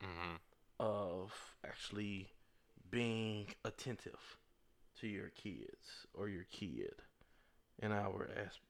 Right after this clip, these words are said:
Speaker 2: in our sense. Do you believe in, do you, do you think
Speaker 1: Do
Speaker 2: she's
Speaker 1: I
Speaker 2: right
Speaker 1: agree?
Speaker 2: saying that? Yeah, do you agree?
Speaker 1: Mm.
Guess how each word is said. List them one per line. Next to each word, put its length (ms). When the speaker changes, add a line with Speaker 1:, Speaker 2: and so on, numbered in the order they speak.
Speaker 2:
in 120
our 240
sense. 460
Do 80
you 120
believe 380
in, 160
do 80
you, 160
do 80
you 80
think 160
Speaker 1:
Do 80
Speaker 2:
she's 80
Speaker 1:
I 80
Speaker 2:
right 180
Speaker 1:
agree? 140
Speaker 2:
saying 240
that? 240
Yeah, 160
do 100
you 140
agree? 300
Speaker 1:
Mm. 420